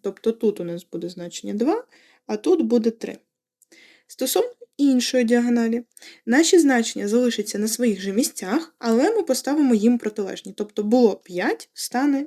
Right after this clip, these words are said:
мінус п'ять. Було мінус сім, стане просто сім. Ну і давайте тепер обрахуємо.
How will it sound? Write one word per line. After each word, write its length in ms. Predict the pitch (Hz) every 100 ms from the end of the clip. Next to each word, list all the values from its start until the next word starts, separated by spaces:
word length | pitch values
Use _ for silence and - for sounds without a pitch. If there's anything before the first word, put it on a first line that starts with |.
| -
мінус 360 | 220 202 185 -
п'ять. 460 | _ 202 - - _ _ _ _
Було 260 | 220 240 214
мінус 460 | 196 214 202 196 233
сім, 320 | - 330 453 _
стане 480 | - - 240 311 349 330
просто 400 | 214 214 - -
сім. 300 | - - 190 - _ _ _ _ _ _ _ _ _ _ _ _ _ _ _ _ _ 466
Ну 80 | 539
і 40 | 294
давайте 420 | 240 262 302 214
тепер 380 | 220 - 226 -
обрахуємо. 680 | 214 208 208 - - -